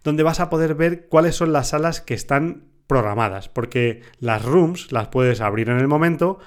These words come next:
o las puedes programar a la hora que tú consideres oportuno, ¿no? Pues mira, voy a hablar de marca profesional,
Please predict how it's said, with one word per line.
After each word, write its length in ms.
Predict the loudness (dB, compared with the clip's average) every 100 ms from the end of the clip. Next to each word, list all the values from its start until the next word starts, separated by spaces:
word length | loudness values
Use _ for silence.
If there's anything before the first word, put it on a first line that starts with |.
| -20 -6
o 120 | -2
las 100 | -2
puedes 300 | 2 2 2
programar 640 | 2 4 4 4 4 2 -6 -20 -6
a 120 | 0
la 120 | 2
hora 200 | 2 0
que 120 | -2 -4
tú 160 | -2
consideres 420 | 0 2 0 0
oportuno, 540 | -2 -4 -6 -6 -6 -6
¿no? 120 | -4
Pues 200 | -4 -4
mira, 220 | -4 -4
voy 120 | 0
a 60 | 0
hablar 340 | 2 2 0
de 380 | 0 -2 -2 -6 -14 -20 -16
marca 440 | -6 -2 0 0 0
profesional, 760 | -2 -4 -4 -2 0 0 0